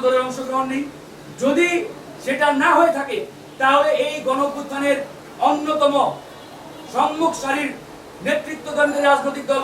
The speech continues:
গণ অধিকার পরিষদ, সেই গণ অধিকার পরিষদের সাথে আলোচনা কেন করলো না এই সরকার? আপনারা জানেন যে এই বিপ্লব বা এই গণ অভ্যুত্থান যেটাই বলেন না কেন, এই গণ অভ্যুত্থানের শুরুটা হয়েছিল দুহাজার আঠারো সালের কোটা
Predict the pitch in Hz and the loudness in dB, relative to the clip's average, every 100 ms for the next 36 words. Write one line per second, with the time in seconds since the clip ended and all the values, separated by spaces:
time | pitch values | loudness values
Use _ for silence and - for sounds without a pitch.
0 | 254 269 262 269 269 269 262 254 262 247 | 2 2 2 2 2 4 0 -2 -2 -2
1 | - - - - 262 277 262 262 262 262 | -4 -14 -12 2 4 4 2 0 2 0
2 | 262 262 254 - 254 254 254 247 247 254 | 0 0 2 2 -2 -2 -4 -4 -4 -2
3 | 247 240 240 240 240 233 302 339 339 277 | 0 2 0 0 -2 -2 2 2 4 2
4 | 240 226 202 202 - - - - - - | 0 -2 -4 -6 -10 -12 -14 -20 -20 -20
5 | - - 269 277 269 262 277 262 269 269 | -10 0 2 4 4 4 4 4 0 0
6 | 269 269 269 269 - - - - 247 254 | -4 2 2 2 -4 -18 -20 -6 4 4
7 | 262 262 269 262 262 262 240 294 359 302 | 4 0 -2 -4 -4 -4 -2 0 2 4
8 | 285 262 240 - - - - - - - | 2 2 0 -4 -8 -16 -18 -12 2 4
9 | 285 294 - - 160 262 269 233 269 - | 4 0 -6 -8 0 2 2 -2 -6 -4
10 | 262 262 - - 339 339 262 262 262 254 | 0 0 0 -4 -2 2 4 4 2 0
11 | 240 - - - - 254 262 262 262 262 | 0 -4 -12 -16 2 6 6 6 6 4
12 | - 240 254 247 247 247 240 - 247 247 | 2 -2 0 -2 2 2 2 2 0 2